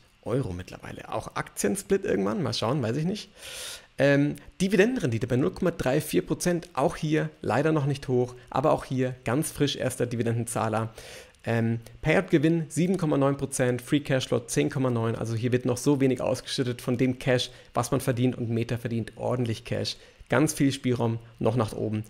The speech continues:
die nächsten Jahre. Drei Ausschüttungen, fünfzig Cent pro Anteil kriegt man aktuell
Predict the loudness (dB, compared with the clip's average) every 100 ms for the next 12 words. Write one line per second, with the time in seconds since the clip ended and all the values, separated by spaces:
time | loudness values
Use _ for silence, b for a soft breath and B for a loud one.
0 | -6 -4 -4 -4 -6 -4 -6 -4 0 2
1 | 2 2 0 0 0 -2 B B 6 6
2 | 2 -4 0 0 0 0 0 0 -2 -4
3 | -4 -2 -4 -4 -2 0 -2